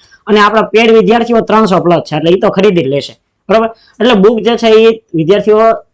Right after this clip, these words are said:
થોડાક સમય પૂરતી જે છે, લગભગ આ મહિનાની અંદર બધી સેલ થઈ જશે. તો જેને લેવાની હોય તે બધી, બધા વિદ્યાર્થીઓ ઝડપથી જે છે એ કાર્યવાહી, અ, આ જે આખી પ્રક્રિયા છે, પેમેન્ટ કરી, એડ્રેસ નાખવું, એમાં એડ્રેસમાં ખાસ બધાને સમજાવીશ કે એડ્રેસ બહુ વ્યવસ્થિત નાખી દેજો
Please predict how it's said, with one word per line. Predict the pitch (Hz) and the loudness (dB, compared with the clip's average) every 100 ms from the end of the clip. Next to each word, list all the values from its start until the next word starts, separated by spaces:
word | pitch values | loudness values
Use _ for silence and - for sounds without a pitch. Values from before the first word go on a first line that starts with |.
| - | -4
થોડાક | 220 247 247 | 0 0 -2
સમય | 233 226 | -4 -2
પૂરતી | 196 208 208 | -2 -2 0
જે | 202 | 0
છે, | 190 | 0
લગભગ | 175 180 208 208 | 0 0 0 0
આ | 202 | 0
મહિનાની | 208 208 202 | -2 -2 -2
અંદર | 202 | 0
બધી | 185 185 185 | 0 0 0
સેલ | 180 | 0
થઈ | 165 175 | -2 -2
જશે. | 151 139 131 | -2 -6 -8
તો | 160 | -10
જેને | 143 180 | -6 -4
લેવાની | 170 147 170 208 214 | -2 0 0 0 0
હોય | 190 202 | 0 -2
તે | 196 | -2
બધી, | 180 165 160 196 202 _ _ - | -2 -2 0 0 0 _ _ -4
બધા | 170 190 | 0 2
વિદ્યાર્થીઓ | 190 190 180 190 | 2 0 0 -4
ઝડપથી | 147 175 196 196 196 | -2 -2 -2 0 -2
જે | 190 185 | -2 -4
છે | 185 | -4
એ | 175 | -4
કાર્યવાહી, | 165 165 165 170 175 | -4 -4 -2 -2 -4
અ, | _ _ 147 | _ _ -6
આ | 165 165 | -2 -2
જે | 156 175 | 0 0
આખી | 170 202 | 0 -4
પ્રક્રિયા | 165 202 220 220 180 | -6 -6 -2 0 0
છે, | 165 131 - - | -4 -8 -10 -8
પેમેન્ટ | 170 190 175 | -4 -4 -4
કરી, | 175 180 | 0 2
એડ્રેસ | 165 165 190 190 | 0 0 -2 -2
નાખવું, | 180 196 | -4 -2
એમાં | 208 214 | -2 0
એડ્રેસમાં | 190 202 196 208 | 0 -2 -4 -4
ખાસ | - 196 175 | -4 -4 -4
બધાને | 180 185 180 | -6 -4 -4
સમજાવીશ | 175 170 175 175 | -4 -2 -4 -2
કે | |
એડ્રેસ | 175 170 202 208 | -2 0 0 -2
બહુ | 190 202 180 | 0 2 2
વ્યવસ્થિત | 180 185 190 | 0 -2 -6
નાખી | 160 156 - 147 | -6 -8 -8 -2
દેજો | 139 131 151 | -2 -2 -6